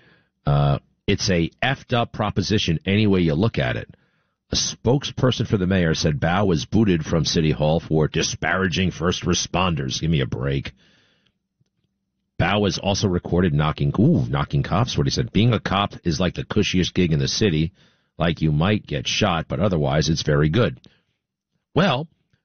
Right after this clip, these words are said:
uh, the pay is actually pretty decent. After a couple of years, you get six figures. Um,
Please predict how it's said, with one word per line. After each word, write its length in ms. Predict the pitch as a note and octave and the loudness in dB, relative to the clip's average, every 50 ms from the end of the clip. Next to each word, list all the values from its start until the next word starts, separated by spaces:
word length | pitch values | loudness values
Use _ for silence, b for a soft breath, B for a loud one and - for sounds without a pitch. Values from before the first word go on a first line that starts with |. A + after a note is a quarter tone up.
| _ - | _ -4
uh, 320 | F#2 G2+ G2 F#2+ F#2+ E2+ | -2 0 0 0 0 0
the 140 | - - G#2 | 0 -2 0
pay 280 | - - E3+ G3 G3+ C3 | 0 2 2 2 0 0
is 140 | F#2+ E2 G#2 | -2 -2 -2
actually 300 | G2+ F2+ - - F2+ D#2+ | -4 -4 -2 -4 -4 -2
pretty 220 | - B2+ G2 E2 | 0 0 -2 0
decent. 340 | C#2+ - G#2+ F#2 - - D2+ | 0 0 0 0 0 0 -2
After 160 | D#2+ - D#2+ | -2 -2 -2
a 40 | D#2 | -2
couple 240 | - - E2 - D#2 | -2 -2 -2 0 0
of 60 | E2 | 2
years, 160 | F2 E2 C2+ | 2 2 2
you 60 | D2+ | 2
get 100 | D#2 D#2 | 0 -2
six 260 | - - - E2+ - - | -2 -2 -4 -4 -4 -2
figures. 520 | - E2+ E2 C2 C2+ D2 C#2+ - - - _ _ _ _ _ _ _ _ _ _ _ _ _ _ _ _ _ _ _ _ - | -2 -2 0 0 0 -2 -2 -2 -6 -10 _ _ _ _ _ _ _ _ _ _ _ _ _ _ _ _ _ _ _ _ -2
Um, 800 | D2 D2 D2 D2 D2 C#2+ C#2+ C#2+ C#2+ C#2+ C#2 C#2 C#2 C2+ C2+ E2 | 0 0 2 2 2 2 2 2 2 2 2 2 0 0 -4 -6